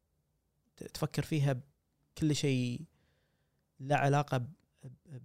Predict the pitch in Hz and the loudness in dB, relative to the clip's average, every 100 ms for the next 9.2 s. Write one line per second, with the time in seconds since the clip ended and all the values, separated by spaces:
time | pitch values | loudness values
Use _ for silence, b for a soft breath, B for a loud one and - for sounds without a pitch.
0 | - 127 117 117 123 147 160 139 - 120 | -16 -8 -4 -4 4 6 6 4 2 -4
1 | - 123 - 123 123 123 123 120 123 123 | -4 -6 -4 -2 -2 -2 -2 0 0 0
2 | 127 123 123 - 131 139 135 - 131 - | -2 -2 -4 -2 2 4 2 2 -2 0
3 | 123 117 113 - 123 123 120 117 117 117 | 0 0 -2 -2 0 0 0 0 -2 -2
4 | 120 120 131 131 123 - 120 117 123 120 | 0 2 2 2 -2 -2 -2 0 0 0
5 | 113 113 - - 135 123 123 123 120 b | -2 -6 -10 -6 -2 0 2 0 -4 b
6 | b b b b - 107 - 147 143 143 | b b b b -10 -6 0 2 4 2
7 | 135 135 127 143 - - - - 131 127 | 2 2 0 -2 -4 -10 -12 -10 -6 -4
8 | 120 131 - 139 139 135 123 131 139 135 | -2 -4 -2 0 2 2 0 0 2 4
9 | 123 120 | 2 0